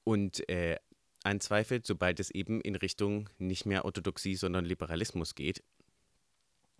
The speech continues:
Und hier ist, äh, das Problem, dass man v-, auch von char-, äh, von charismatischer Seite, also da von offenbarungstheoretischer Seite, mir hat Gott gezeigt, ähm,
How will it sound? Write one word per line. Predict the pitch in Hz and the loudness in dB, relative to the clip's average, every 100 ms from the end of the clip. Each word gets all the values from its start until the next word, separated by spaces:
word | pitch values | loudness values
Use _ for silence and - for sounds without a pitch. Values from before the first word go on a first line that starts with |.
| - - | -8 2
Und | 110 | 2
hier | - - 156 117 - _ | 2 -2 0 -2 -6 _
ist, | 95 - - | -6 -6 -4
äh, | 85 80 | 0 0
das | 78 87 | -2 -4
Problem, | - 82 82 87 110 - - - - - - _ _ _ - | -4 0 2 2 0 -10 -20 -20 -20 -20 -20 _ _ _ 4
dass | 110 - | 4 6
man | 98 92 90 - _ _ - | 4 6 4 0 _ _ -18
v-, | - - | -10 -2
auch | - 101 | 0 0
von | - 104 - _ _ _ _ _ _ | 0 0 -2 _ _ _ _ _ _
char-, | - 101 - | -2 -2 -2
äh, | 92 92 | -2 -2
von | - | -2
charismatischer | 90 90 95 104 147 151 117 | -2 0 0 2 0 0 0
Seite, | 95 92 - - | 4 4 2 0
also | 87 92 | 0 0
da | 80 101 | 4 4
von | - 104 | 4 0
offenbarungstheoretischer | - 98 90 104 113 - 101 98 - 90 | -2 0 2 2 0 0 2 2 0 -2
Seite, | 87 90 - 95 92 - - - _ - | 2 2 2 0 -2 -10 -20 -20 _ -6
mir | 104 101 | -2 0
hat | 101 - | 0 0
Gott | 98 - | -2 -2
gezeigt, | - 120 117 120 - - - - | -6 0 2 0 -2 -14 -8 0
ähm, | 95 95 95 92 | 2 2 0 -2